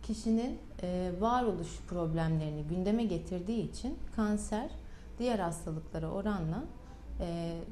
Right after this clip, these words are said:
kişide daha fazla kaygıya neden olur. Kanser tanısı hastaya söylenmeli midir? Söylenmeliyse nasıl söylenmelidir? E, gelişmekte olan ülkeler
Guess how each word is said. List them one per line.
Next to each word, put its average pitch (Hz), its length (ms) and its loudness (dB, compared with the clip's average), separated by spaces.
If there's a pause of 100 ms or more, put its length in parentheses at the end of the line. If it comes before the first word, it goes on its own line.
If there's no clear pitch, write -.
(180)
kişide 220 480 0
daha 226 180 4
fazla 147 440 -2 (320)
kaygıya 143 400 0
neden - 260 -4 (120)
olur. - 280 -10 (880)
Kanser 254 480 2
tanısı 185 340 -2
hastaya 220 460 2
söylenmeli 196 680 0
midir? 185 400 0 (380)
Söylenmeliyse 214 720 2
nasıl 220 260 0
söylenmelidir? 147 880 -4 (680)
E, 190 200 4
gelişmekte 226 680 2
olan 226 240 4
ülkeler 180 560 -2